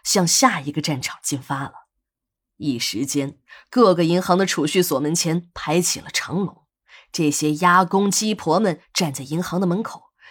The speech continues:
焦急地等待着取回自己的血汗钱。几个银行的老总啊，并排站在市长的办公室里，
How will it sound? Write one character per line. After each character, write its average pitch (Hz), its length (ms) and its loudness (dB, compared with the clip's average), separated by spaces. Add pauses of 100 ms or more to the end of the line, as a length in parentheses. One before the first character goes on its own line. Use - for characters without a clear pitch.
焦 320 280 6
急 262 180 2
地 262 80 6
等 165 240 0
待 180 180 4
着 151 280 0
取 156 340 0
回 202 220 2
自 240 200 0
己 147 120 -6
的 165 80 0
血 - 200 -2
汗 143 200 -8
钱。 - 300 -12 (840)
几 - 220 -2
个 151 80 0
银 151 200 0
行 165 200 2
的 175 80 2
老 156 180 6
总 - 260 -4
啊， 143 140 -10 (160)
并 202 240 2
排 165 220 -2
站 170 160 2
在 156 80 0
市 180 200 2
长 143 160 0
的 131 60 -4
办 147 180 -2
公 165 140 -2
室 180 180 -2
里， - 200 -20